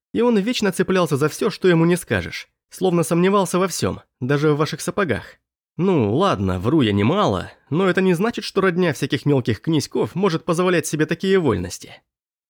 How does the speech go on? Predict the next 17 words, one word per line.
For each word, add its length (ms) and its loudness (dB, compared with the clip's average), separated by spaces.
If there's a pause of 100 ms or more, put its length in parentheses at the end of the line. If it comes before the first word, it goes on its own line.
(120)
Я 280 0
остановился 560 0
перед 260 0
дверями 560 2 (200)
и 100 -4
попятился, 580 0
окидывая 420 2
взглядом 440 2
наружные 460 2
стены. 440 -6 (600)
Здесь 340 -2
когда-то 360 -2
были 180 2
скотобойни, 640 0 (340)
пусть 260 -6
и 20 2
роскошные, 680 -2